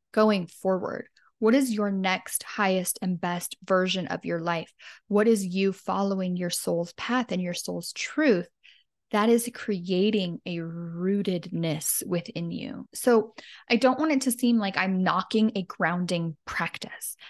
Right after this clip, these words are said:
Having a grounding practice is incredibly important, but this is how I want us to think of it. Being grounded is different than being rooted, because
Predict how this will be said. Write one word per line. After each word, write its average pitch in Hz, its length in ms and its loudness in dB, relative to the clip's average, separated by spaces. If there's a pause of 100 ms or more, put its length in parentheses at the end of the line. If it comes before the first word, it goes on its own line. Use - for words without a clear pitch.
(100)
Having 294 280 6
a 254 60 8
grounding 196 480 2
practice 190 420 -4
is 196 160 2
incredibly 208 760 0
important, 190 680 -4
but - 180 2 (380)
this 254 180 4
is 294 80 -6
how 262 120 2
I 226 80 4
want 202 180 0
us 180 120 -2
to - 100 -6
think 202 240 -4
of - 80 -6
it. - 140 -4 (460)
Being 269 360 6
grounded 233 1040 4 (880)
is 214 200 6
different 240 340 4
than 220 100 0
being 196 340 0 (120)
rooted, 214 500 4
because 185 340 -4